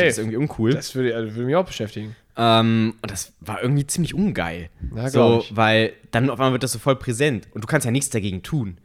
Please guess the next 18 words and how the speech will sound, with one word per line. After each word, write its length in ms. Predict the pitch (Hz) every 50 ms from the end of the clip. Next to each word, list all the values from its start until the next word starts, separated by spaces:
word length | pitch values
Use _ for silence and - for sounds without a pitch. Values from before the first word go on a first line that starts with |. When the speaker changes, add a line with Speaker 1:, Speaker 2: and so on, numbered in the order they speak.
| _ -
Speaker 2:
Nee. 240 | 107 113 117 113 - _
Speaker 1:
So, 240 | - - - 110 101
weil 360 | 107 110 110 113 113 113 113 -
es 100 | 120 110
gibt 160 | - 143 -
ja 80 | - 139
immer 180 | 120 151 151 143
mal 160 | 127 120 117
wieder 240 | 127 175 180 131 104
Momente, 680 | 101 104 101 101 101 107 113 117 135 135 139 139 - - -
in 160 | 107 107 104
denen 480 | 92 113 117 120 117 117 113 113 110 - -
niemand 460 | - 120 127 131 135 131 131 127 120
in 100 | - 117 117
der 140 | 117 110 92
Wohnung 360 | 117 151 160 123 95 82 76
ist. 200 | 76 82 82 -
Speaker 2:
Ja, 60 | -